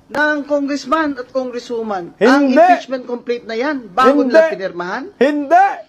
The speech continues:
Speaker 1: Eh, di ba may narinig tayong mga haka-haka dyan, pero palagay ko totoo yun. Na
Speaker 2: Mm.
Speaker 1: pinatawag daw ang mga congressman na mga majority.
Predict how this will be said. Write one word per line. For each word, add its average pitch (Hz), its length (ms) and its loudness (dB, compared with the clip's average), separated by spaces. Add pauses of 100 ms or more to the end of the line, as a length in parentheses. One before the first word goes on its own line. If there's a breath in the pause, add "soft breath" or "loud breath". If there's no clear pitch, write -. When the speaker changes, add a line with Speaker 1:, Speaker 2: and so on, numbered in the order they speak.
(220)
Speaker 1:
Eh, 175 240 -4
di 185 80 -8
ba 202 240 0
may 202 160 -8
narinig 190 400 -6
tayong 180 320 -4
mga 175 240 -4
haka-haka 160 640 -8
dyan, 175 240 -8
pero 175 160 -8
palagay 156 560 -8
ko 160 100 -14
totoo 151 380 -14
yun. 139 220 -14 (280 soft breath)
Na 175 220 -2
Speaker 2:
Mm. 165 160 -2
Speaker 1:
pinatawag 208 800 -2
daw 175 380 -2
ang 165 80 -8
mga 180 240 -6
congressman 170 800 -10 (1300 soft breath)
na 180 180 -4
mga 170 640 -6 (1600)
majority. 180 800 -4